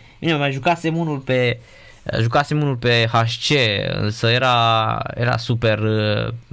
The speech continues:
primitiv, uh, uh, dar ăsta, Ice Ice, uh, sau cum spuneau japonezii, Ike Ike Hockey Challenge. Mm, și apoi când a apărut N H L nouăzeci și patru, Doamne, ce, deci era așa, cum să spun,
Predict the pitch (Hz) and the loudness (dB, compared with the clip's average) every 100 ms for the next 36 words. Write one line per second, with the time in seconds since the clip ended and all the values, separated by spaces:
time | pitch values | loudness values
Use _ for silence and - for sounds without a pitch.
0 | 117 117 120 120 120 117 139 98 98 98 | -6 -4 0 2 0 0 0 0 -2 -2
1 | 90 - - - - - - - 52 50 | -4 -8 -12 -20 -20 -20 -18 -8 -6 -4
2 | - - 110 123 143 - 110 110 117 120 | -4 0 2 2 0 2 2 2 2 0
3 | 117 - 117 110 110 - - 50 - 50 | 0 0 0 0 -4 -8 -8 -2 -2 0
4 | - 50 50 110 101 104 127 127 117 104 | -2 -2 -4 -4 -2 0 0 2 2 0
5 | 120 120 113 139 139 131 131 139 113 101 | 0 2 0 0 0 0 0 0 0 0
6 | - - 113 117 98 113 95 98 95 - | -2 -2 -2 0 0 0 0 0 -4 -6
7 | - - - - - 104 - 95 95 98 | -16 -20 -20 -20 -8 -4 -2 -2 -2 -4
8 | - - - - 104 95 131 123 117 113 | -4 -10 -12 -4 -4 -2 -2 0 0 0
9 | 123 120 120 107 117 107 104 98 95 - | -2 0 0 0 0 0 0 -2 -4 -2
10 | 104 98 90 90 110 120 107 95 87 - | 0 0 -2 -4 -2 0 0 -2 -4 -4
11 | 95 90 92 - - 117 156 196 180 - | -4 -4 -6 -8 -10 -8 -2 0 0 -2
12 | 165 160 - - 117 113 | -2 -2 -4 -6 -2 -2